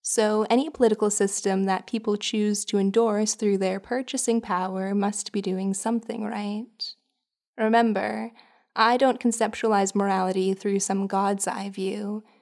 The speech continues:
but rather an individual's assessment of value and virtue.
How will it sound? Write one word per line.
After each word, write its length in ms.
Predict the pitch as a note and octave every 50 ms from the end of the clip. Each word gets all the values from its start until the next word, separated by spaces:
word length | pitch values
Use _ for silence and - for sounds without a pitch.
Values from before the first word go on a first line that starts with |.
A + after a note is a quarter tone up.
| _ _ _ -
but 240 | A3 G#3 G3+ -
rather 420 | A3+ A3 G#3+ G#3 G#3 G#3 G#3 G#3 G#3
an 160 | F#3+ G#3 G#3+
individual's 760 | G#3+ A3 A3+ A3+ G#3+ A3+ A#3 A3 A3 A3+ G#3 G3+ G3+ G3+ -
assessment 640 | G#3 - - G3 F#3+ - - A3 F#3+ F#3+ F#3+ - -
of 120 | G3 F#3+
value 760 | F#3+ G#3 G#3 G#3 G#3+ G#3+ G#3 G3+ - - G#3+ G#3 G#3 G#3 G3+
and 240 | G#3 G3+ G3+ G3 -
virtue. 840 | G#3+ G#3 A3 A#3 A3+ - - A#3+ A#3 A3 A3 A3 A3 A#3 A#3 B3